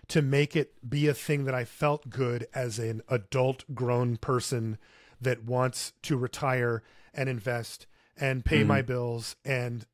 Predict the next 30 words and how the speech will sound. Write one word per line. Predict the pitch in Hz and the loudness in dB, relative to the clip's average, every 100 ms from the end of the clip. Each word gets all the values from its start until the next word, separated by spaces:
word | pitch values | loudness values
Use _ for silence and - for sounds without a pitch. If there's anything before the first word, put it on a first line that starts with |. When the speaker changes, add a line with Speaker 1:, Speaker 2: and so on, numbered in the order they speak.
| - | -6
Speaker 1:
not | 147 143 - | 0 0 2
go | 143 | 0
into | 131 123 | 0 -2
debt | 127 120 107 - | -2 -2 -2 -4
and | 131 120 117 - | -4 -4 -8 -6
blankety | 127 135 127 127 | 0 0 0 -2
blankety | 127 117 113 | -2 -4 -6
blank, | 104 131 113 92 - _ - _ _ _ - | -4 -2 -2 -4 -18 _ -20 _ _ _ -12
have | - 139 117 - _ _ - | -2 -2 -2 -10 _ _ -6
insurance, | 131 - 139 113 110 - - | -4 -2 -4 -4 -6 -8 -8
et | 143 | -4
cetera. | - 135 - 85 110 _ _ _ _ _ _ - _ _ _ - | 0 -2 -2 -14 -16 _ _ _ _ _ _ -20 _ _ _ -2
And | 151 | 0
I | 147 | 0
said, | 170 156 | 2 2
"Okay, | 156 135 | 2 0
if | 117 | 2
I | 180 | 0
can | 220 302 | 0 0
get | 202 | 0
it | 185 | 0
to | - 156 | -2 -2
this | 143 - | -2 -4
level | 113 98 92 95 _ - | -10 -12 -16 -18 _ -6
in | 160 143 | 0 0
a | |
combination | - 175 170 143 131 139 | 2 0 2 -2 -2 -4
of | 120 | -4
YouTube | 135 139 160 135 | -4 -2 -2 0
ads, | 135 131 - | 0 0 -4